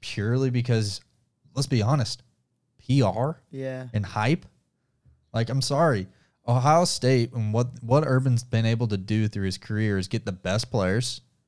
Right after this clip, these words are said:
Speaker 1: and run a very simple system. Well, guess what? In the N F L, they're all, like he said, like playing Alabama every single game. They're the best of the best.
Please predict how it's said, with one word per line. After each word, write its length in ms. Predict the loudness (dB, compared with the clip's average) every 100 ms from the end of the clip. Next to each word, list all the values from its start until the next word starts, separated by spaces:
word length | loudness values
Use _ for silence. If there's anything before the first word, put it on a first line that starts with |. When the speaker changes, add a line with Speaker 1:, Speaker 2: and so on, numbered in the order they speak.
| _ _ _ -4
Speaker 1:
and 160 | 0
run 140 | 2 2
a 80 |
very 300 | 0 0 0
simple 340 | -2 -4 -4 -6
system. 460 | -4 -4 -4 -8 -12 _ _ _
Well, 120 | -6
guess 280 | 0 2 2
what? 280 | 2 2 -2
In 100 | -6
the 120 | -4 0
N 120 | 2
F 160 | 2
L, 320 | 4 2 2 -6 _ _
they're 400 | -4 4 6 6 0 0
all, 460 | 6 10 8 6
like 340 | 2 4 4 2
he 180 | 2 2
said, 600 | 2 4 6 4 2 0
like 240 | 0 0
playing 360 | 0 0 0 0
Alabama 640 | 0 0 -2 -2 -2 -6 -6
every 300 | -4 -4 -4
single 320 | -4 -6 -6 -4
game. 280 | -2 -4 -6 -14 _
They're 160 | 4 6
the 120 | 6
best 360 | 6 6 6 4
of 60 |
the 100 | 2
best. 500 | 4 4 4 2 -6